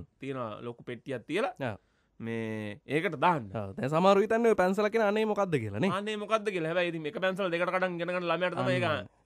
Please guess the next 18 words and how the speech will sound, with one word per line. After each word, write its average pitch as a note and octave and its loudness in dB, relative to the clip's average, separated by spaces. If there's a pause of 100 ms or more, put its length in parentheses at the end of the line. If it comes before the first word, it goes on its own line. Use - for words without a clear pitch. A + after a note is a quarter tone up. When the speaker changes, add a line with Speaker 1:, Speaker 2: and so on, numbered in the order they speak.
(140)
Speaker 2:
ඒක C#3 0
Speaker 1:
අනේ G3+ 2
වටිනවා F#3+ 2
කියලා F3+ 0 (140)
Speaker 2:
තේරෙන්නේ, - -20
Speaker 1:
තේරෙන්නේ, A#2 2
Speaker 2:
තේරෙන්නේ, G2 -2
තේරෙන්නේ. F#2+ -14
Speaker 1:
ඉතින් B2+ -10
ඔය B2+ -4
මේ, A2 -6 (500)
අ, G#2+ -12 (240)
ඒ A2+ -4 (260)
පැන්සල් A#2 -6
ව්‍යාපෘතියට A#2 -6
සහාය A2+ -6
දක්වන්න, B2+ -8
අ, - -12